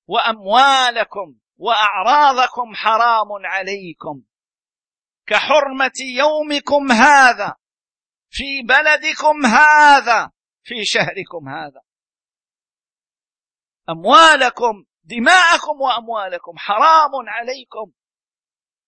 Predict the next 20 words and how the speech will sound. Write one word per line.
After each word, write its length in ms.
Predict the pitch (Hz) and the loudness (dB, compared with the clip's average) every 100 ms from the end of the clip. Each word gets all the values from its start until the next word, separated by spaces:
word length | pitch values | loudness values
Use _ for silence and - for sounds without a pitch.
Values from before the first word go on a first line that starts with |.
| _ - | _ -8
حرام، 600 | 190 233 311 294 254 202 | -2 2 4 4 4 4
لا 300 | 311 330 302 | 4 6 4
يجوز 340 | 277 320 285 302 | 2 -8 -8 -12
لمسلم 720 | 285 330 349 - 339 294 208 _ _ _ _ _ _ _ _ _ _ _ _ - | -4 -2 -2 -2 -4 -4 -6 _ _ _ _ _ _ _ _ _ _ _ _ -14
أن 100 | 185 | -10
يعتدي 640 | 233 262 214 240 214 220 220 | -2 -2 -2 -4 -6 -4 -2
على 280 | 190 208 | 0 0
أخيه 720 | 196 160 175 190 170 165 165 156 | -2 -2 -6 -8 -8 -10 -10 -10
المسلم 640 | 156 147 175 - 160 135 _ _ | -10 -8 -8 -8 -12 -18 _ _
أبدًا. 560 | 247 214 180 165 196 151 _ _ _ _ _ _ _ _ _ _ - | -2 -2 -4 -8 -10 -12 _ _ _ _ _ _ _ _ _ _ -4
والنصوص 680 | 254 254 240 294 254 254 | -4 0 -2 -2 -4 -6
في 160 | 240 226 | -2 2
هذا 340 | 233 247 233 - | 4 4 2 -6
كثيرة، 460 | 202 190 190 151 104 _ _ _ | -6 -6 -6 -8 -12 _ _ _
هذه 360 | 190 208 214 180 208 196 214 | -4 -4 -6 -14 -16 -20 -20
إنما 320 | 202 190 185 | -16 -10 -8
هي 320 | 160 180 165 151 | -8 -10 -16 -14
إشارات 440 | - 165 190 185 _ _ _ _ _ - | -10 -6 -4 -4 _ _ _ _ _ -8
أو 140 | 202 | -8
نقاط 520 | 185 165 196 202 165 | -8 -4 2 2 0